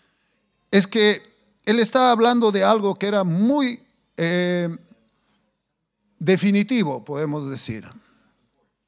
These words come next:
Era algo muy importante que iba a cambiar la condición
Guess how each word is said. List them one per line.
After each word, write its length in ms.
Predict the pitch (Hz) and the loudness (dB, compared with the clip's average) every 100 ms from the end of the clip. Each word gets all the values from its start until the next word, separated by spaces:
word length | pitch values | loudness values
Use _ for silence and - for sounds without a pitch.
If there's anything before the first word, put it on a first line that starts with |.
| _ _ | _ _
Era 220 | 160 196 | 0 2
algo 220 | 208 196 | 2 2
muy 200 | 190 226 | 0 2
importante 680 | 240 208 190 170 220 214 208 | 0 0 -2 2 0 2 -2
que 120 | 160 190 | -2 0
iba 140 | 208 | 0
a 60 | 190 | 0
cambiar 380 | 170 175 196 | -2 2 2
la 100 | 190 | 2
condición 960 | 165 156 151 143 - 208 196 131 127 135 | 0 -2 -2 -6 -6 -4 -4 -6 -10 -20